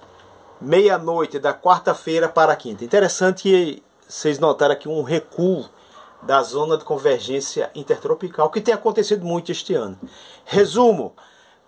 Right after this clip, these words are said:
nordeste da, do Pernambuco até a Bahia, infelizmente, até quarta-feira,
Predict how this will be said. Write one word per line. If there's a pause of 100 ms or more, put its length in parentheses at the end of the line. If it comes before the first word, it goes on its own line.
(320)
nordeste (420)
da,
do
Pernambuco
até
a
Bahia,
infelizmente,
até
quarta-feira,